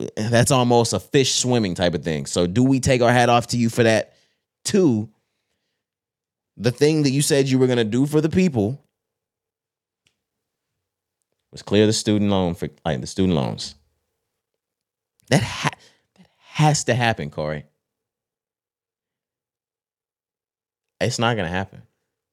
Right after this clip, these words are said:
There's no way the Supreme Court in, in the times they're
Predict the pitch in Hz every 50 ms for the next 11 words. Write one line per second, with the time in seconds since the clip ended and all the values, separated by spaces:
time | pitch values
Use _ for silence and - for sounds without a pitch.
0 | _ _ _ _ _ _ _ _ _ _ _ _ _ _ _ _ _ _ _ _
1 | _ _ _ _ _ _ _ _ - 98 123 127 127 110 113 113 120 131 135 143
2 | 139 139 131 123 117 120 127 127 127 127 120 117 110 107 104 - - _ _ _
3 | _ _ _ _ _ _ _ _ _ _ _ - - - _ _ _ _ - -
4 | _ _ _ _ _ _ _ _ _ _ _ _ _ _ _ _ _ _ _ _
5 | _ _ _ _ _ _ _ _ _ _ _ - 92 92 - - 95 - - -
6 | 120 117 117 113 107 - - - - 117 117 110 104 92 - - _ - - 110
7 | 110 110 98 - - - - - - - - - - - _ _ _ _ _ _
8 | _ _ _ _ - - 107 107 98 - 120 117 120 113 107 98 107